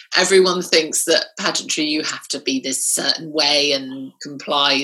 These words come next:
to a certain look and a certain body type and a certain attitude and a certain mentality, whereas actually it's the complete opposite. It's, it's be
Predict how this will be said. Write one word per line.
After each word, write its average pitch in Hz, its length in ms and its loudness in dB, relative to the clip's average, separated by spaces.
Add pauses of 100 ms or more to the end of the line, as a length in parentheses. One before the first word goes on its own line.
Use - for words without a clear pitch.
to - 100 -2
a 143 60 -2
certain - 360 2
look 151 380 2
and 147 100 -4
a 139 60 -2
certain 135 380 0
body 160 280 2
type 147 380 -2
and 143 80 -6
a - 60 -4
certain 123 280 0
attitude 147 720 -2
and 139 100 -10
a - 60 -8
certain - 280 -2
mentality, 143 840 -6 (300)
whereas 165 220 6
actually 160 500 2
it's - 200 -4
the 151 80 -6
complete 143 440 -6
opposite. 135 420 -6
It's, - 300 -6
it's - 380 -4 (500)
be 285 460 -2